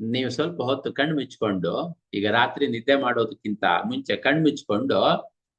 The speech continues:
ಸ್ವಲ್ಪ ಮನಸ್ಸಿನ ಆಳದಲ್ಲಿ ಪ್ರಾರ್ಥನೆ ಮಾಡಿ. ತುಂಬಾ ಆಳದಲ್ಲಿ ಬರುವ ಪ್ರಾರ್ಥನೆಗೆ ತುಂಬಾ ಫಲ ಇರುತ್ತೆ. ಏನಂತ, ಇವಾಗ ನಾನು ನಾಳೆಯಿಂದ, ಇವಾಗ ನಾನು ಪ್ರತಿ ದಿವಸ ಬೆಳಗ್ಗೆ ಎದ್ದ ತಕ್ಷಣ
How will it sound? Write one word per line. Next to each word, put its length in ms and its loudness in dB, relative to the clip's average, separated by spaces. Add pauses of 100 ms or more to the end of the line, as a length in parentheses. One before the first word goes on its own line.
(160)
ಸ್ವಲ್ಪ 380 4
ಮನಸ್ಸಿನ 600 2
ಆಳದಲ್ಲಿ 460 2
ಪ್ರಾರ್ಥನೆ 580 -2
ಮಾಡಿ. 400 -10 (1080)
ತುಂಬಾ 220 4
ಆಳದಲ್ಲಿ 600 4
ಬರುವ 260 0
ಪ್ರಾರ್ಥನೆಗೆ 720 -6
ತುಂಬಾ 300 -2
ಫಲ 220 -2
ಇರುತ್ತೆ. 560 -6 (960)
ಏನಂತ, 400 0
ಇವಾಗ 440 -2
ನಾನು 460 -2
ನಾಳೆಯಿಂದ, 580 -2 (360)
ಇವಾಗ 280 -4 (480)
ನಾನು 340 0
ಪ್ರತಿ 360 -2
ದಿವಸ 200 -4 (100)
ಬೆಳಗ್ಗೆ 300 0
ಎದ್ದ 340 -4
ತಕ್ಷಣ 300 -4